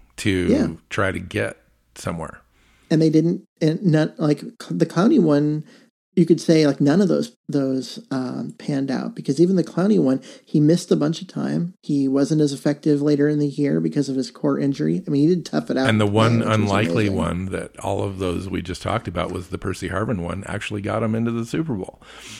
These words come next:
Speaker 1: You know,
Speaker 2: Yeah, and
Speaker 1: he
Speaker 2: he
Speaker 1: didn't
Speaker 2: pla-, he
Speaker 1: directly
Speaker 2: played in
Speaker 1: affect
Speaker 2: one,
Speaker 1: it. Yeah, he
Speaker 2: he
Speaker 1: didn't
Speaker 2: played
Speaker 1: directly
Speaker 2: in
Speaker 1: affect
Speaker 2: one
Speaker 1: it.
Speaker 2: game against
Speaker 1: Right.
Speaker 2: Minnesota, uh, during the year, didn't play the rest of the season, didn't play anywhere in the playoffs, played in the Super Bowl, and had that, uh,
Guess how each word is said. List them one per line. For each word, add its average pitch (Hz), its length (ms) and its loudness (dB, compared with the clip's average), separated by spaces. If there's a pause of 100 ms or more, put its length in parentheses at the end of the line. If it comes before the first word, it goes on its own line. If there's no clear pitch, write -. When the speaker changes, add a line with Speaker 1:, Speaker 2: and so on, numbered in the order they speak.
(220)
Speaker 1:
You 123 140 -2
know, 196 120 8
Speaker 2:
Yeah, 190 80 6
and 139 120 2
Speaker 1:
he 165 60 6
Speaker 2:
he 135 80 6
Speaker 1:
didn't 123 240 6
Speaker 2:
pla-, 110 140 6
he 110 40 8
Speaker 1:
directly 190 120 12
Speaker 2:
played 180 140 12
in 156 80 8
Speaker 1:
affect 139 200 10
Speaker 2:
one, 151 160 8
Speaker 1:
it. 160 120 2 (200)
Yeah, 98 160 0
he 110 60 -2
Speaker 2:
he 120 60 2
Speaker 1:
didn't 123 200 6
Speaker 2:
played 190 140 8
Speaker 1:
directly 156 180 8
Speaker 2:
in 143 80 4
Speaker 1:
affect 147 100 10
Speaker 2:
one 180 220 10
Speaker 1:
it. 180 60 8
Speaker 2:
game 165 560 6 (100)
against 151 320 2
Speaker 1:
Right. - 80 -20
Speaker 2:
Minnesota, 151 920 6
uh, 143 200 4
during 147 380 4
the 147 100 4
year, 135 440 4 (220)
didn't 156 300 6
play 151 400 4
the 135 120 4
rest - 280 2
of 170 80 -2
the 160 80 2
season, 143 480 0
didn't 147 340 2
play 156 300 0
anywhere 156 360 2
in 143 60 2
the 143 60 -2
playoffs, - 400 -4
played 151 260 2
in 180 80 4
the 180 80 2
Super 226 360 4
Bowl, 139 220 0 (240)
and 143 140 2
had 160 280 2
that, 151 300 0 (680)
uh, 139 500 2